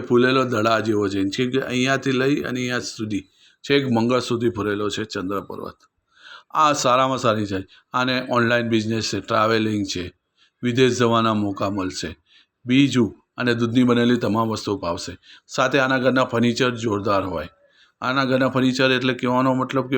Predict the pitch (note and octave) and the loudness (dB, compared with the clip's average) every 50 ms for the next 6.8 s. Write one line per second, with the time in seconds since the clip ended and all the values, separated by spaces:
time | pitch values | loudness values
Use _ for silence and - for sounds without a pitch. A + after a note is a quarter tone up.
0 | A#2+ A#2 A2 G#2 A#2+ B2 B2 B2+ A#2+ A#2+ A2+ G#2+ G2+ G2 - - - - _ - | -2 0 0 0 0 0 0 -2 -2 -2 -4 -4 -6 -8 -10 -20 -20 -16 _ -8
1 | A2+ A2+ A#2 B2+ C3 - C3 A#2+ C3 C3 B2+ B2 B2 B2+ B2 B2 B2+ B2 B2 B2+ | -4 -2 -2 -2 0 -2 0 0 0 0 0 0 0 0 0 0 0 0 0 0
2 | C3 C3 B2+ B2 B2+ A#2 G#2+ A#2+ A#2 A#2 A#2 A#2 B2+ A#2 A#2 A2+ A2+ G#2+ A2+ A#2+ | 0 0 -2 -2 -4 -2 0 0 0 0 0 0 0 2 2 2 0 0 -2 -4
3 | A2 - B2+ B2 A#2 A2+ G#2+ G#2+ G2+ G2 F#2 F2+ F#2+ F#2+ - _ _ _ - - | -2 -2 -2 -2 -2 -2 -2 -2 -2 -2 -4 -6 -6 -8 -12 _ _ _ -20 -20
4 | _ _ - B2+ C#3 B2+ B2+ B2 A#2+ A#2+ A2+ A2+ B2 A#2 A#2 A2+ G#2+ G#2 G2+ F#2+ | _ _ -4 -2 -2 0 2 2 2 2 2 2 0 0 0 -2 -4 -4 -2 -2
5 | F#2+ G2 G2+ G2 F2+ F#2 F2+ - _ _ _ _ _ - - D3+ D3 D3 - A#2+ | -4 -4 -4 -6 -8 -10 -12 -14 _ _ _ _ _ -6 -4 -2 0 2 2 0
6 | B2+ B2+ C#3 D3 C#3 C3+ - C#3 C3 B2 A#2+ A#2+ A2+ A2 A#2+ B2 | 0 0 2 2 2 2 2 0 0 0 0 0 0 2 2 2